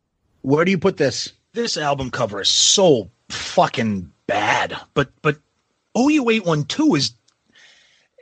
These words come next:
Speaker 2: here's the question. Do I wanna look at blood and jizz, or do I wanna look at the fucking band
Speaker 1: <laughs>
Speaker 2: members from Van Halen? <laughs> That's pretty much what it comes down to.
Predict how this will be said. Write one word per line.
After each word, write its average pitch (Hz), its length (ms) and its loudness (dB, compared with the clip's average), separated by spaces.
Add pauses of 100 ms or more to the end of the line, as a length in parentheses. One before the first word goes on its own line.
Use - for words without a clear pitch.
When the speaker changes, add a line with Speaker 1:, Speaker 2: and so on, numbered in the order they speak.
Speaker 2:
here's 302 280 0
the 311 80 0
question. 196 380 0
Do 220 140 0
I 247 100 2
wanna 381 280 2
look 320 240 2
at 110 300 -4
blood 180 480 2
and 180 280 -6 (140)
jizz, 254 720 -2
or 170 120 2
do 170 120 0
I 175 80 2
wanna 214 240 0
look 220 260 0
at 175 140 -12
the 175 100 -6
fucking 185 440 -2
band 202 380 0
Speaker 1:
<laughs> - 20 0
Speaker 2:
members 180 280 -4
from 180 220 -10
Van 175 240 -2
Halen? - 640 -4
<laughs> - 60 -16 (2750)
That's - 160 -6
pretty 302 300 -4
much 247 160 0
what 208 180 -8
it - 120 -2
comes 202 300 -2
down 190 320 0
to. 113 240 -12